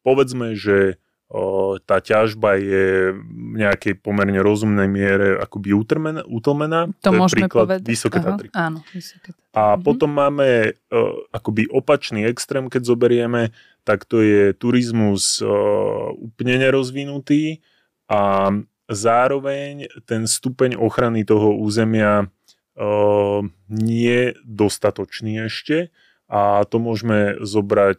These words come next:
Speaker 1: e, ako príklad napríklad Poloniny. A, ale vo všetkých týchto národných parkoch by sme mali smerovať teda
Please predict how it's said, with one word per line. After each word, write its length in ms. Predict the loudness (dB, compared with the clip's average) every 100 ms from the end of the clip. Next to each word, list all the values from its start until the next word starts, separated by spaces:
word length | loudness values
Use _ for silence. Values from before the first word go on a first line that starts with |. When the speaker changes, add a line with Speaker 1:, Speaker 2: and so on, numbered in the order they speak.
| -6
Speaker 1:
e, 40 | -4 0 0 0
ako 240 | -4 -6
príklad 440 | -6 -4 -2 0 0
napríklad 500 | -2 -4 -2 -2 -2
Poloniny. 520 | -4 -2 -4 -10 -18 _ _ _ -20 -20 _ -2
A, 340 | 0 2 2 0 -6 -10 _ -2
ale 540 | 2 4 6 4 2 _ _ _ _ _ _ _
vo 140 | -6
všetkých 440 | -4 -2 -4 -6 -10
týchto 220 | -8 -4
národných 460 | -2 0 0 -2 -4
parkoch 500 | 0 0 2 0 0
by 140 | 0 0
sme 160 | 0
mali 260 | 2 0 0
smerovať 600 | -2 -2 0 2 0 0
teda 220 | 2 2